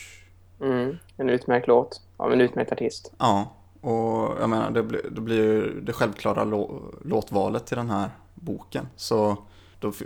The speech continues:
Speaker 2: då fick vi ta det gemensamt och så valde vi varsin extra.
Speaker 1: Just det.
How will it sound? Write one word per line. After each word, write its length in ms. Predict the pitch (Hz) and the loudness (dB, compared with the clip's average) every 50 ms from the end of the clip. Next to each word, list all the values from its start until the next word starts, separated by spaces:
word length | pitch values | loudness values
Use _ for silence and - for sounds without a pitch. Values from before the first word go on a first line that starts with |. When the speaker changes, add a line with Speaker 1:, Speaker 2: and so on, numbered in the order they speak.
| - - - | -12 -10 -8
Speaker 2:
då 80 | 113 | -6
fick 240 | 107 - 113 104 - | -6 -4 -6 -6 -6
vi 40 | 110 | -4
ta 180 | - 107 101 | 0 2 2
det 80 | 95 98 | 2 2
gemensamt 540 | 95 95 92 92 92 95 - - 87 - - | 0 0 0 -2 -2 -4 -6 -8 -8 -10 -12
och 100 | - 117 | -10 -6
så 120 | 117 107 98 | -4 -4 -4
valde 280 | - - - 104 98 98 | -4 -2 -2 -2 0 0
vi 60 | 95 | -2
varsin 400 | 95 98 95 92 - - 98 95 - - - - | -2 -2 -2 -4 -4 -6 -8 -8 -10 -14 -16 -14
extra. 400 | - - - - - - - - - - - - - - - - - - - - - - - - - | -14 -12 -10 -10 -10 -10 -8 -10 -12 -12 -14 -20 -20 -20 -20 -20 -20 -20 -20 -20 -20 -20 -20 -20 -14
Speaker 1:
Just 260 | - - - - - | -10 -10 -8 -6 -4
det. 140 | - 180 | -4 -4